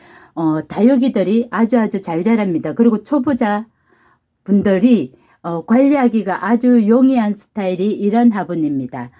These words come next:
그런데 반해서 지금 루친다가 가지고 있는 이런 풀분 있죠. 풀분은, 어, 화분 자체에는 전혀 수분과 관계없는 화분입니다. 이런 아이들은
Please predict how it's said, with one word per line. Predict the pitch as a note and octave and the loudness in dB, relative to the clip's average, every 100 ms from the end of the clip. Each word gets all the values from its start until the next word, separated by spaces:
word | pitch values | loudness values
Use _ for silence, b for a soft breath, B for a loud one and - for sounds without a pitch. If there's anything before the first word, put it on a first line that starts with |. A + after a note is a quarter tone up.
| b b - | b b -2
그런데 | C4+ D#4 B3+ A#3 G3+ | 2 4 4 2 -2
반해서 | D#3 E3 G3+ G3+ E3+ D#3+ C#3 | -4 -4 -6 -4 -4 -4 -6
지금 | F3+ F#3 F3 | -10 -8 -6
루친다가 | F#3 C4 A#3+ G3+ F#3+ | -4 0 0 0 -4
가지고 | F#3 F#3+ E3+ | -6 -4 -4
있는 | E3+ E3+ b b b | -4 -6 b b b
이런 | A#3+ C4+ B3 | -2 0 0
풀분 | - F4 D4+ C#4+ | 2 2 4 2
있죠. | F#3 D3 G3+ G3+ | 0 -2 -6 0
풀분은, | D#4+ D4 D4 G3+ F#3 F3+ C3+ b b b b | 0 2 0 0 -2 -4 -6 b b b b
어, | F3 F3 E3+ E3+ D#4+ - | -8 -6 -4 -2 -4 -6
화분 | - A#3 C#4+ E4+ | -4 0 4 4
자체에는 | C4 G3+ C#4+ D4 B3+ G3+ G3 | 2 -4 -4 0 0 -2 -6
전혀 | A#3+ B3+ C4 B3+ A3 | -4 0 0 0 -4
수분과 | - C#4 D4 C#4 A3+ | -4 -4 0 0 0
관계없는 | G#3 A3+ A#3+ G3 E3+ G#3 A#3+ A#3+ b b b | -2 -2 0 0 0 0 0 0 b b b
화분입니다. | F#3+ G3 A3+ F#3 E3+ D#3 D3 | -6 -2 0 0 -4 -4 -2
이런 | A#3 A#3+ D4+ C#4+ | 0 2 2 2
아이들은 | A3 G#3 F3+ | -2 -4 -6